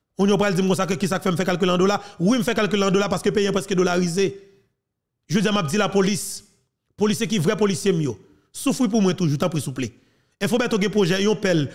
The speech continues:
yon bourrette, yon balai pour payer. Nous pas faire sans support la police. Nous pas faire sans support la police. Ce projet qui a coûté des millions de dollars américains. Pour clean nos pays, la coûte en pile cob. La propreté, la coûte en pile cob. Faut que la police accompagne nous.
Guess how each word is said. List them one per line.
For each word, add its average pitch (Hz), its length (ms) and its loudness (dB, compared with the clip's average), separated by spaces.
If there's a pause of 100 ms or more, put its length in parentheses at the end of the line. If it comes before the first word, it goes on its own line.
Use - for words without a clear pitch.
(120)
yon 196 140 2
bourrette, 196 360 2
yon 196 60 2
balai 180 200 2
pour 170 140 0
payer. 208 400 0 (760)
Nous 202 120 4
pas 151 140 -2
faire 285 280 -2
sans 220 140 -2
support 220 200 -2
la 196 120 0
police. 156 420 -2 (800)
Nous 214 120 2
pas 254 120 0
faire 320 220 -2
sans 269 100 -4
support 202 180 -2
la 190 100 2
police. 175 420 -2 (1000)
Ce - 160 0
projet 247 260 0
qui 294 60 -4
a 254 60 -2
coûté 240 260 0
des 214 100 2
millions 208 220 4
de 196 60 0
dollars 190 180 4
américains. 175 340 0 (640)
Pour 226 120 0
clean 285 160 0
nos 269 120 2
pays, 233 360 0 (100)
la 214 100 0
coûte 220 200 -2
en 202 80 0
pile 202 240 0
cob. 156 280 -2 (140)
La 185 120 -2
propreté, 233 500 -2 (100)
la 220 100 0
coûte 214 180 -2
en 190 60 0
pile - 240 0
cob. 139 260 -2 (540)
Faut 220 220 0
que 202 80 2
la 202 100 0
police 240 220 -2
accompagne 208 400 0
nous. 175 160 0